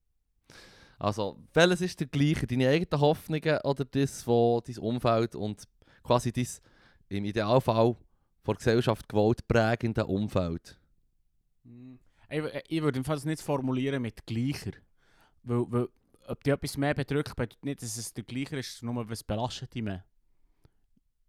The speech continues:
Speaker 2: Wenn, wenn du quasi jemand Fremdes enttäuschst, i-, oder weißt, die Hoffnung auf jemand Fremdes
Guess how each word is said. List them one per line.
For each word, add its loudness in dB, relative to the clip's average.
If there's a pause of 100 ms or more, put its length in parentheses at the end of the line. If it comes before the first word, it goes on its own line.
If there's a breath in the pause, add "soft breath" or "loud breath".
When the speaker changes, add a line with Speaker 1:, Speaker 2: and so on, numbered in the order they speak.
(140)
Speaker 2:
Wenn, 0
wenn -4
du -2
quasi 0
jemand 0
Fremdes 0
enttäuschst, -4 (840)
i-, -12 (180)
oder -8
weißt, -2
die -4
Hoffnung -2
auf -8
jemand -4
Fremdes -2